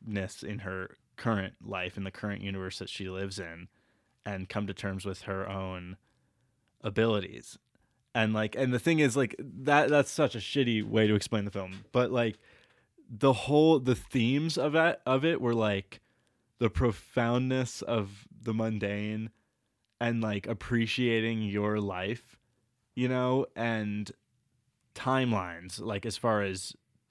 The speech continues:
like, almost story trees opening in your life is a huge fascination for me.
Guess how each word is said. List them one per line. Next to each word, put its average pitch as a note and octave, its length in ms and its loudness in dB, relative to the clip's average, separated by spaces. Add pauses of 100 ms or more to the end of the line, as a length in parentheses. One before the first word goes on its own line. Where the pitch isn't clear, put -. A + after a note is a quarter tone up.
like, G#2 200 -2
almost A2 240 0
story A#2+ 340 4
trees F#2 420 -2
opening F2+ 340 -4
in F2 80 -10
your F2+ 120 -6
life F2+ 320 -2
is G#2+ 120 -6
a G2+ 60 -4
huge G#2+ 640 -4 (180)
fascination F#2+ 600 -4
for A2 140 -6
me. A2+ 240 -6